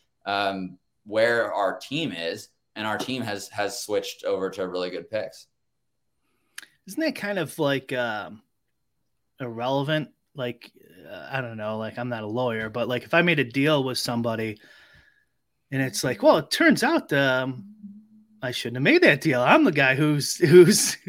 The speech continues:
Speaker 2: benefiting from all this. So I'm just gonna boogie on out of here." Isn't that like,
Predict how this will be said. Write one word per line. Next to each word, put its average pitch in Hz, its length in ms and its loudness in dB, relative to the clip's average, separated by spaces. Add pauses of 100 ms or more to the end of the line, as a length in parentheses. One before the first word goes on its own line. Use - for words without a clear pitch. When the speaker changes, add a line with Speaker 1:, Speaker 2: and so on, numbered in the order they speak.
Speaker 2:
benefiting 160 560 4
from 135 200 -10
all 123 220 -2
this. 156 340 -6 (540)
So - 200 -8
I'm 147 180 -2
just 143 160 -6
gonna 131 340 -2
boogie 143 520 -4
on 131 100 -4
out 233 180 0
of 131 80 -4
here." 117 320 -6
Isn't 123 220 -8
that 127 320 -6
like, 117 360 -8